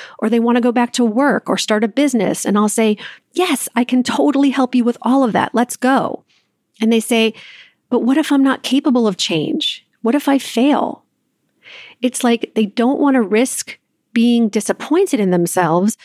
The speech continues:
so they just want to fail ahead of time and quit before they've even started. Instead of recognizing that their pattern of thinking is the only thing holding them back from creating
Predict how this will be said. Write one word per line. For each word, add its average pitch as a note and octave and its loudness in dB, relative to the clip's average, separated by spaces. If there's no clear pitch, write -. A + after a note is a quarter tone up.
so B3 0
they B3 2
just C#4 -2
want C4+ 4
to - -14
fail A#3+ 2
ahead A3 0
of B3 -2
time - -4
and G#3+ 0
quit - -2
before G#3+ 0
they've A3 2
even A3+ 2
started. - -2
Instead D4 0
of A3 0
recognizing G3 0
that F#3 -4
their F3+ 0
pattern B3+ 0
of A#3 -2
thinking A3+ -2
is A3+ -2
the A#3+ -2
only D4 2
thing A3+ 2
holding A3+ 0
them A3+ 0
back G3 0
from G#3 -2
creating G3+ 0